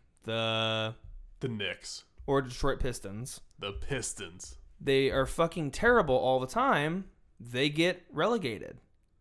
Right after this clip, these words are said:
Speaker 2: Yeah, so then the Pistons would be a G League team.
Speaker 1: And then the San, San Antonio's G League team would be an N B A team
Speaker 2: Yeah,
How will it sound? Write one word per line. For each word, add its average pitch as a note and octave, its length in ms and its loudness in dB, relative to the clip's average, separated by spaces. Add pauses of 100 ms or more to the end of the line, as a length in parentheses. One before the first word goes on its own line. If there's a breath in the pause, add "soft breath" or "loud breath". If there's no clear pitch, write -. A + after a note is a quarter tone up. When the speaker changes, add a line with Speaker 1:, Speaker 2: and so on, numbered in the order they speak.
(720)
Speaker 2:
Yeah, A2 220 -2
so - 140 -4
then D3 140 4
the C3 80 0
Pistons G#3+ 420 2
would C3+ 140 -2
be B2+ 100 2
a A2+ 80 0
G A#2+ 220 0
League G#2 260 -4
team. F#2+ 380 -10 (160)
Speaker 1:
And C#3+ 180 -2
then C#3+ 240 0
the C3+ 200 0
San, C#3 280 -6
San D3 200 -4
Antonio's C3 880 -2 (160)
G D3 140 2
League C3 180 0
team C3 160 -2
would A#2+ 160 -4
be A#2+ 160 0
an A#2 80 -4
N B2 100 -4
B C3 140 2
A F3+ 80 4
team C3 460 -6
Speaker 2:
Yeah, G#2 140 -4